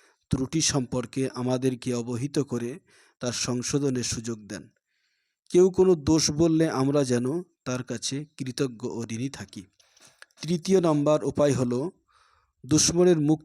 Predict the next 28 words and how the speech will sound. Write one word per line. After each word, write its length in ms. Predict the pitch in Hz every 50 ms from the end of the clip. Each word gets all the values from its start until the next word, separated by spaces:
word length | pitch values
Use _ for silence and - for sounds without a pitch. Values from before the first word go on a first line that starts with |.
| _
থেকে 240 | - 170 156 - 165
নিজের 400 | 147 131 127 131 143 135 120 120
দোষ 320 | 123 135 147 139 123 - -
জেনে 220 | 131 120 117 110
নেয়া। 320 | 110 110 110 101 - - - _ _ _ _ _ _ _ _ _ _ _ _
এটা 240 | - 135 - 165 160
তো 140 | 160 180 180
সত্য 480 | - - - 147 - - _ - 151
যে 300 | 131 117 123 123 135 175 -
শত্রুরা 800 | - - - - 147 - - - - 151 156 151 156 156 151 151 - _ _ _ _ _ _ _ _ _ _
ছিদ্রান্বেষী 960 | - - - 139 135 131 135 135 160 151 156 160 156 156 156 151 - - 180 151
হয়ে 280 | 123 123 110 113 120 - _ _ _ _
থাকে। 320 | - 117 - - 185 - - _ _ _ _ _ _ _ _ _ _ -
একটু 220 | 131 - - 143
ভেবে 300 | 123 107 120 123 127 135
দেখুন, 440 | 127 135 131 123 - 120 113 113 107 - _ _ _ _ _ _ _ 120
মানুষ 340 | 117 123 135 139 123 -
এ 80 | 139 127
বিষয়ে 380 | 127 131 - - 147 139 135 123
বন্ধুর 440 | 117 123 123 127 131 143 139 139 -
তুলনায় 360 | - 127 123 117 120 123 127
ছিদ্রান্বেষী 800 | 120 - - - 120 110 110 131 127 127 127 127 131 120 117 135
শত্রু 560 | 117 - - 123 - _ _ - - 135 131
দ্বারা 240 | 120 117 113 120 123
অধিক 440 | - - 135 131 135 151 160 - 147
উপকৃত 500 | 131 - 123 - - - 127 123 - 117
হতে 240 | 107 117 104 113 101
পারে। 260 | - 110 104 -